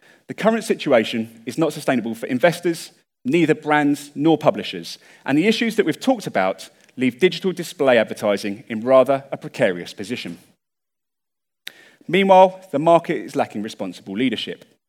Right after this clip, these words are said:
The balance of power and influence has sat with participants who are driven by the cracking whip of venture capitalists and their shareholders, but who lack any purpose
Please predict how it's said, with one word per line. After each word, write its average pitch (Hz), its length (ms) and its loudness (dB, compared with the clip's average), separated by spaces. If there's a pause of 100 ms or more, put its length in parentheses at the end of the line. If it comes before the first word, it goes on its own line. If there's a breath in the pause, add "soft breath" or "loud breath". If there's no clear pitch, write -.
(720 soft breath)
The - 80 -10
balance 190 380 4
of 190 120 -6
power 175 300 6
and 165 100 4
influence 107 600 -4 (220 soft breath)
has 117 120 -8
sat - 260 2
with 135 140 -6
participants - 880 -2 (200)
who 123 80 -4
are 120 40 -2
driven 127 340 0
by 120 160 4
the 113 80 0
cracking 160 420 -2
whip 120 240 0 (120)
of 104 120 -10
venture 143 260 0
capitalists - 800 -6 (300 soft breath)
and 123 120 0
their 120 100 2
shareholders, 92 760 -4 (540)
but 131 140 0
who 147 100 4
lack 143 240 4 (100)
any 170 180 0
purpose 113 600 -2